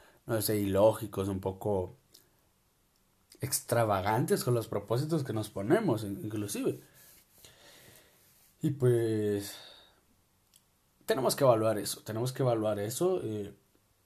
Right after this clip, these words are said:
qué es lo que más pedimos y si realmente tiene coherencia lo que estamos pidiendo para nosotros mismos. Y bien,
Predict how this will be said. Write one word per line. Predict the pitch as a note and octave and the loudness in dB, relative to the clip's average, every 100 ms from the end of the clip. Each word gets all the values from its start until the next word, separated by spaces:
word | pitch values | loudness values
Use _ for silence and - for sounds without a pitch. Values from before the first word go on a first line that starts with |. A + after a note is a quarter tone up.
| _ _ _ _ _ _ _ _ - - | _ _ _ _ _ _ _ _ -20 -4
qué | C3+ | -2
es | C3+ | 2
lo | D3 | 0
que | C3+ A2 | 0 -4
más | A2 B2+ C3 | -2 -2 -2
pedimos | B2+ A2+ C3 F3 G#3 - - _ | -2 0 0 0 -2 -8 -16 _
y | - | -6
si | C3 | -2
realmente | A#2+ A2+ A2+ B2 B2+ A#2 A2+ - _ | 0 0 0 -2 -2 -2 -4 -12 _
tiene | - A#2 C3+ | -8 -2 -2
coherencia | C3 F#2+ F#2 A2+ C3 A2+ | -2 -2 0 2 2 2
lo | G2+ | -2
que | |
estamos | F2+ G#2 A2+ | -2 -4 -4
pidiendo | - G#2+ A2 A#2+ | -4 -6 -4 0
para | G#2+ | 0
nosotros | G2 G2+ F#2+ G#2 | -2 -8 -8 -2
mismos. | C3 F3 A2+ G#2 - _ _ _ _ _ _ _ _ _ _ - | 2 2 0 -6 -14 _ _ _ _ _ _ _ _ _ _ -2
Y | E3 | 2
bien, | C#3 G2 | 2 2